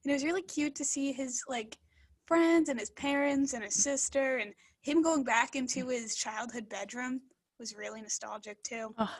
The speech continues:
Speaker 2: brought us back, 'cause that's where he posted all those videos that made him famous.
Speaker 1: I know. Even the Vines, I'm like, "Do you remember, like, that background? Do you remember that guitar? Do you remember that?" Like,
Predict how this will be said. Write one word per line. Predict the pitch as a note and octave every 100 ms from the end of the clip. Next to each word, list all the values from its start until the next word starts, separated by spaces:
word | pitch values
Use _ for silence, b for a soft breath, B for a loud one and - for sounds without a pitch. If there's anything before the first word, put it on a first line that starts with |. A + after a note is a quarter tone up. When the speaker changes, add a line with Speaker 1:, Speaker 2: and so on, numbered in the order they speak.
| - _
Speaker 2:
brought | - G#3+ G#3+
us | G#3+ -
back, | - G3 G3 G3 -
'cause | - G#3+
that's | A3 G#3+
where | B3
he | G#3+
posted | G#3+ A3 A3 - G#3
all | G3 F#3+
those | F#3+ F#3+
videos | G3 A#3 A3+ F#3+
that | G3 -
made | F#3 F#3+
him | F#3+ G3
famous. | - G3 F#3+ G#3 F#3+ - - _ _ -
Speaker 1:
I | C#4
know. | C4 F#4+ D#4 - -
Even | C#4 D#4
the | C4
Vines, | A3 A3 C#4 A#3
I'm | A3+
like, | G#3+ G3+ - b -
"Do |
you | D#4+
remember, | E4+ E4+ F4
like, | D#4 C4+ B B B
that | A3+ B3 F4+
background? | F#4+ F#4+ F#4+ F#4+ G4
Do | D#4
you |
remember | D4+ D#4+
that | B3 F4+
guitar? | D#4+ E4+ F4+ F#4+
Do | D#4+
you |
remember | D#4 C4+
that?" | A3+ D4+ F#4
Like, | C#4+ B3+ A3+